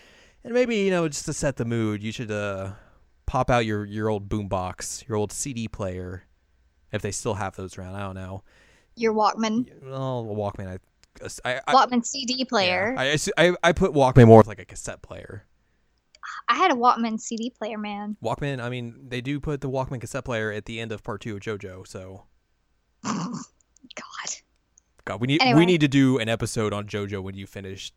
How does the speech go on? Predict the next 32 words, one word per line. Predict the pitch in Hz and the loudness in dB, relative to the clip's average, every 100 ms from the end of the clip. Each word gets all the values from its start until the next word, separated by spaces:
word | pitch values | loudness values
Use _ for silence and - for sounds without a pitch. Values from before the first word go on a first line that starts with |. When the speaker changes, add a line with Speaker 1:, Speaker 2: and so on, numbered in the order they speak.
| - | -10
Speaker 1:
part | 107 90 | -8 -8
two | 92 | -12
of | 90 | -12
JoJo, | 90 92 95 | -14 -12 -10
by | 87 90 | -10 -10
the | |
way. | 90 90 92 - _ _ _ - | -8 -10 -12 -16 _ _ _ 4
Uh, | 156 | 6
anyways, | 165 170 233 | 6 6 8
Speaker 2:
All | |
right. | 240 208 - - _ - | 6 4 -2 -18 _ -2
Speaker 1:
you | 214 | 2
know, | 220 220 | 2 0
just | 202 196 - _ _ _ | -4 -14 -14 _ _ _
set | - - 247 | -4 0 2
the | 208 | 4
mood | 190 170 | 4 2
to | |
think | 156 151 | 0 -6
it's | 143 | -6
nineteen | 147 127 131 | -8 -8 -6
ninety-seven | 117 104 120 101 92 | -6 -6 -6 -8 -10
again. | 95 92 | -14 -12
I | 92 | -12
mean, | 95 95 92 - _ - | -10 -12 -12 -16 _ -6
things | 110 110 | -6 -4
were | 107 | -4
better. | 107 104 104 101 98 98 90 - _ _ | 0 0 0 0 -2 -2 -6 -16 _ _
It | - | -6
was | 113 107 | -4 -4
the | |
nineties. | 107 101 104 101 101 95 - - | -4 -4 -4 -6 -10 -10 -10 -12